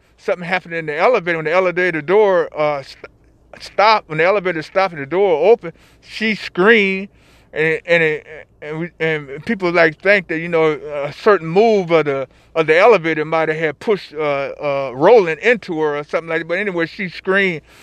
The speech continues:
claimed that she was sexually assaulted, and, and they, you know,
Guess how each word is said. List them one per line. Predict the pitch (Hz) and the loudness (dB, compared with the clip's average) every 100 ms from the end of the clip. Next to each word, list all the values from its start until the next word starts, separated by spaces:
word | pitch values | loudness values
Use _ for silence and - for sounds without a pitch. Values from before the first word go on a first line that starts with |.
| - _ - | -20 _ -2
claimed | 180 175 165 | 2 4 2
that | 160 | 0
she | 196 | -4
was | 160 147 | -4 -2
sexually | 202 180 185 165 | 0 0 -2 -4
assaulted, | 147 - 185 202 175 165 | -4 0 4 4 4 -2
and, | 147 143 139 _ - _ - | -6 -6 -8 _ -20 _ -8
and | 156 | 0
they, | 175 196 175 165 | 4 4 2 -2
you | 180 | -2
know, | 156 151 | -2 -2